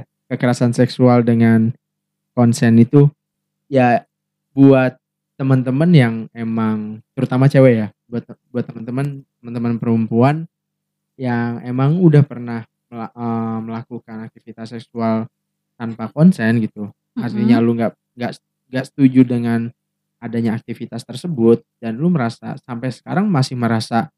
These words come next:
Speaker 1: eh, itu tuh lu ngerasa, ya, gua dirugikan atau misalkan mental health lu juga mulai terganggu dan
Speaker 2: Yuk,
Speaker 1: lain-lain
Speaker 2: speak up
Speaker 1: sampai,
Speaker 2: gitu ya.
Speaker 1: heeh, sampai depresi. Ayo kita,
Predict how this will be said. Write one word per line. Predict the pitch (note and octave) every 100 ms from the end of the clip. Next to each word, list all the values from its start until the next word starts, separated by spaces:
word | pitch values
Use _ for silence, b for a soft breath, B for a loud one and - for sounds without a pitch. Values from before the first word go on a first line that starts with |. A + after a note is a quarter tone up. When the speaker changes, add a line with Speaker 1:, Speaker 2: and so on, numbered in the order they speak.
| _ _
Speaker 1:
eh, | C#3 C3+ C3 B2+ B2+
itu | C#3 C3+
tuh | D3+ A3+ A3+
lu | D3 F#3+
ngerasa, | G3+ B2 A#2+ A#2 A2+ -
ya, | - A#2
gua | A#2
dirugikan | A2+ A#2 A#2 C3 G3+ E3+ D3 C#3+ C#3
atau | A#2+ - A#2
misalkan | A#2 A#2 A2+ A2 A#2
mental | A#2 A#2+ A#2 A#2
health | G#2+ B2+ -
lu | A#2+ B2
juga | A#2 A#2+ A2+ A#2 - _
mulai | B2+ A#2
terganggu | A2+ A#2+ A#2 E3 G3 F#3 C#3+ C3+ C#3 _ _ _ _ _ _
dan | - A#2+
Speaker 2:
Yuk, | D4+
Speaker 1:
lain-lain | B2 D3 E3+
Speaker 2:
speak | D3+
up | C4+
Speaker 1:
sampai, | C4 A#3+
Speaker 2:
gitu | - A3+
ya. | A3
Speaker 1:
heeh, | A#3+ C#3 D#3+ D3+ D3+
sampai | D3+ B2+ C3
depresi. | B2 D#3 E3 D#3+
Ayo | D3+ C#3+ E3 D#3 - _
kita, | - - B2+ B2+